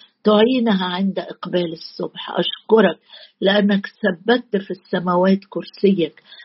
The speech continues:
ومملكتك على الكل تسود. أشكرك يا رب لأنك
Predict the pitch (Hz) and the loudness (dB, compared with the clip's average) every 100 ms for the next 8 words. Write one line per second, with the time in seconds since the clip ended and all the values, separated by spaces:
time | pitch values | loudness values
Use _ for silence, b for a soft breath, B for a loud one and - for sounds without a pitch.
0 | B 185 196 208 202 202 233 226 196 180 | B 2 4 6 4 4 2 0 -2 -6
1 | - 165 165 160 - 190 160 - 185 - | -8 -8 -8 -8 -4 -4 -4 -8 -10 -10
2 | 175 175 - B B B - - 226 208 | -10 -10 -14 B B B -12 0 4 4
3 | 196 - 170 180 196 185 175 - 185 180 | 2 -2 -10 -10 -6 -2 0 0 0 -2
4 | - | -4